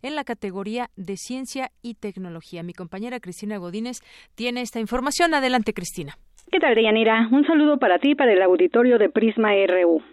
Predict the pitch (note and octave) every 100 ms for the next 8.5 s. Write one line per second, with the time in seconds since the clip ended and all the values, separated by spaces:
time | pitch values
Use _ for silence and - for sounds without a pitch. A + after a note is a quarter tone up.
0 | _ B3 B3+ C#4 - D4+ F4 E4 - E4+
1 | F#4 E4+ A3+ G#3+ A3 F3+ E3 - - C4
2 | D#4+ D#4+ A3+ F#3+ G#3 G3 F3+ E3+ E3+ -
3 | F3+ G3 E3+ F3+ E3+ E3 - E3+ - G3
4 | F3 F3 E3+ A3+ C4 A3+ E3+ G3+ F#3 F3+
5 | - G#3 F#3 F#3+ G#3+ C4 C#4 C4+ D#4 -
6 | B3 A#3 G#3+ G3 F3+ E3 G#3 G3 G#3 G#3
7 | - G3+ A3 C4 C#4+ B3+ - C#4 C#4 D4
8 | - C#4 D#4 F4